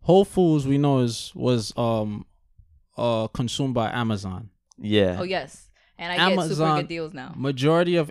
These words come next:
Speaker 1: Amazon products are China. Therefore, Whole Foods stuff might be, well, probably,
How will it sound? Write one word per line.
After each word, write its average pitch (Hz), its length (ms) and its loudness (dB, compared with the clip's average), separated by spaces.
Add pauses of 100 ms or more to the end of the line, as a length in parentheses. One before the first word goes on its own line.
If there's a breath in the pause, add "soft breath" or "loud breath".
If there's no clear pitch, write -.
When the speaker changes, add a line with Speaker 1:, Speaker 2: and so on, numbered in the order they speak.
Speaker 1:
Amazon 147 480 0
products 120 600 -4
are 110 400 -4 (160)
China. 104 440 -6 (1200)
Therefore, 123 580 -4
Whole 160 300 4
Foods 117 540 -2
stuff - 580 -8 (100)
might 120 460 -4
be, 113 340 -4 (320)
well, 113 400 -4 (880)
probably, 120 680 4